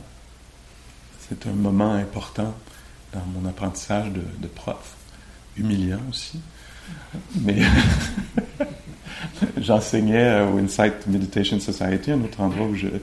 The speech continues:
j'enseigne parfois, là où j'ai été formé en fait. Et, euh, et, euh, donc, euh, à la fin d'une matinée de pratique, comme ce matin, il y avait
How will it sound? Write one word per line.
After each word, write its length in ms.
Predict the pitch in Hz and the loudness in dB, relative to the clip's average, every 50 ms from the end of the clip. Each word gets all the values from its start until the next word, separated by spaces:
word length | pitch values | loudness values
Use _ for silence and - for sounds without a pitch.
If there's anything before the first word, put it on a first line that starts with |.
| - - - - - - - | -8 -12 -16 -16 -14 -10 -8
j'enseigne 320 | 90 90 85 - 104 107 | -6 -6 -4 -2 -2 -2
parfois, 540 | 98 - 95 - - - 117 131 165 196 196 - - - - | 0 -2 -4 -6 -6 -4 -2 0 0 -2 -4 -6 -12 -8 -2
là 100 | - 95 | 0 2
où 80 | 101 101 | 2 4
j'ai 120 | 98 98 | 2 2
été 140 | 95 - 98 | 2 2 0
formé 380 | - - 90 87 87 104 151 | -2 -2 -4 -2 0 0 0
en 80 | 175 - | 0 -2
fait. 180 | - - 185 196 - - - - - - - - - - - - - | -4 -6 -6 -8 -8 -12 -18 -20 -20 -20 -20 -20 -20 -20 -8 -4 -2
Et, 200 | 104 101 101 101 | 0 2 4 4
euh, 320 | 95 95 98 98 98 95 92 90 92 85 76 - - - - - - - - - - - - - - | 4 4 4 4 4 2 2 2 0 -2 -4 -6 -10 -16 -20 -18 -18 -16 -16 -16 -18 -18 -20 -14 -8
et, 200 | 98 98 95 95 | -4 0 2 2
euh, 560 | 95 95 92 92 90 92 90 90 90 85 87 - - - - - - - - - | 2 2 2 0 0 -2 -2 -2 -2 -4 -4 -6 -8 -10 -12 -14 -16 -18 -14 -12
donc, 440 | - 92 107 104 113 120 117 - - | -6 -2 0 0 0 0 -2 -2 0
euh, 340 | 113 98 95 95 92 92 90 90 95 - - - - - - | 2 2 4 2 2 0 0 -2 -4 -4 -6 -10 -14 -10 -8
à 80 | - 95 | -6 -6
la 100 | 98 98 | -4 -6
fin 200 | 95 - 123 117 | 0 2 2 4
d'une 180 | 113 110 101 | 4 6 6
matinée 320 | 98 98 95 - - 101 101 | 6 4 2 2 0 0 0
de 60 | - | 0
pratique, 380 | - 95 87 - - 131 123 | -2 -4 -4 -2 -2 -4 -4
comme 140 | - 110 101 | -2 -4 -4
ce 120 | 95 - 92 | -4 -2 -2
matin, 240 | 92 92 - 127 | -2 -2 -2 -2
il 80 | 131 139 | -2 -2
y 20 | |
avait 380 | 123 95 92 98 95 98 92 90 | -2 -2 -2 -2 -2 -2 -2 -4